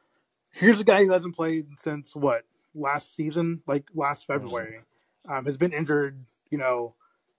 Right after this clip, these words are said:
Speaker 1: isn't, isn't, again, another undersized guard, <laughs> you know? Um, and, uh, I don't know. I mean, I'm, I'm kinda curious to see how it goes. You know, I,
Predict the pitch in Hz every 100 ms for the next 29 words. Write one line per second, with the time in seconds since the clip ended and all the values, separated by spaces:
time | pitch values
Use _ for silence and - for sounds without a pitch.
0 | - 233 220 - 220 220 - 185 247 190
1 | 185 233 220 175 220 214 202 170 156 180
2 | 120 - 190 - 214 190 180 180 220 _
3 | - - - - 220 185 202 175 147 139
4 | 135 _ _ _ _ _ - 175 180 165
5 | 147 127 113 _ _ _ _ _ _ _
6 | _ _ _ _ _ - 220 160 143 -
7 | _ - - 180 175 170 156 135 _ -
8 | - 185 202 165 175 196 202 202 175 190
9 | 170 160 165 165 156 - 160 160 156